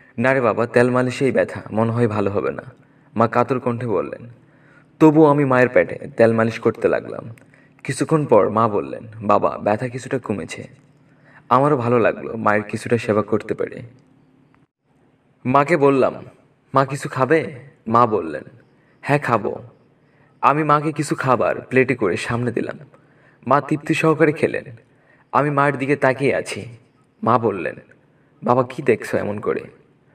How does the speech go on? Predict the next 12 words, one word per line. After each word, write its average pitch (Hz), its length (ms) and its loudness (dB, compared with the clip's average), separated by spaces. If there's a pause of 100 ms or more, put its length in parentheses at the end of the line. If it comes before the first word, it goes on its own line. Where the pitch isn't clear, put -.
(260)
"মা, 120 80 4
আমি 135 120 2
ভাবছি 120 400 -4
ছোটকালে 135 540 -2 (220)
আমি 117 160 0
তোমাকে 123 340 0
ছাড়া - 260 -4 (200)
এক 113 220 -6
দ্বন্দ্ব 110 280 -2
থাকতে 117 300 -6
পারতাম - 440 -4
না, - 80 -12